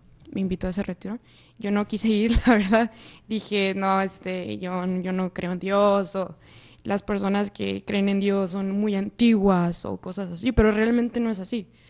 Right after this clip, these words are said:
porque Dios es tan grande que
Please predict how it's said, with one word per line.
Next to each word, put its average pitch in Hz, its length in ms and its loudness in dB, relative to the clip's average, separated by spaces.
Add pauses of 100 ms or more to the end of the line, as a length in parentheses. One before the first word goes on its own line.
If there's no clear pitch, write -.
(180)
porque 107 560 -2 (380)
Dios 226 720 2 (1080)
es 214 180 -4
tan 226 220 -4
grande 208 480 -4
que - 440 -10